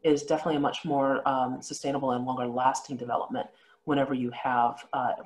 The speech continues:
people kind of working together as opposed to just one person kind of leading the conversation. I think that one of the things that we're seeing in the planning world overall is that master planning, um,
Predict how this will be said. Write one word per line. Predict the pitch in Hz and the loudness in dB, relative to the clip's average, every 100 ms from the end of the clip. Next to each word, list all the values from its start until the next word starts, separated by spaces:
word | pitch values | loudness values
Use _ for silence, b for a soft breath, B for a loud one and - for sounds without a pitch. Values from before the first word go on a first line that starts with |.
| - | -10
people | 185 143 | -8 -4
kind | - 123 | -2 -2
of | |
working | 135 131 123 | -2 -4 -6
together | 127 117 110 | -4 -2 0
as | 113 | -2
opposed | - 131 - | -6 -10 -10
to | |
just | 120 120 - | -12 -12 -8
one | 131 120 | -6 -6
person | 135 120 120 120 | -6 -8 -6 -8
kind | 107 | -8
of | 107 | -8
leading | 120 117 110 | -8 -8 -10
the | 95 - - | -14 -16 -16
conversation. | - 123 - - - - - - b b b b | -6 -6 -6 -12 -14 -14 -14 -18 b b b b
I | 135 | -2
think | 156 147 | 0 2
that | 131 131 | 2 4
one | 139 | 4
of | |
the | 135 139 | 2 0
things | 131 | -4
that | 127 | -4
we're | 135 | -6
seeing | 127 147 131 | -6 -4 -4
in | 120 | -4
the | 117 | -6
planning | - 131 123 120 | -4 -2 -2 -2
world | 117 101 95 - | 0 0 0 -4
overall | 120 110 107 76 57 - B B | -2 4 8 8 4 -2 B B
is | - | -2
that | 117 117 | 0 2
master | 120 - 123 | 0 -2 -8
planning, | - 127 120 123 123 120 120 | -4 -2 0 0 -2 -4 -2
um, | 117 113 113 | -2 0 -4